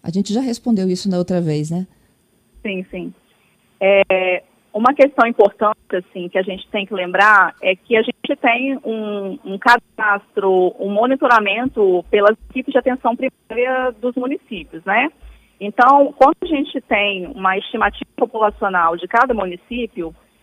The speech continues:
Speaker 2: é a partir dela que a gente faz a distribuição das doses de vacina.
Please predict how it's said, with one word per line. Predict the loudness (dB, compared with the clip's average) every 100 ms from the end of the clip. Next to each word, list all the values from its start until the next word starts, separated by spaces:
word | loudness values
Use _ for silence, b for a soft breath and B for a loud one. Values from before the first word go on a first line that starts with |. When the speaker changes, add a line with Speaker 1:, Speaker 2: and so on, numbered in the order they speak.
| -2
Speaker 2:
é | 2
a |
partir | 6 4 4 -2
dela | 2 4 2 2
que | 0
a |
gente | 0 -4 -2
faz | 0 2
a | 0
distribuição | -2 -10 -12 -4 0
das | 2 2
doses | 4 4 2
de | -2
vacina. | -4 -4 -10 -10 -10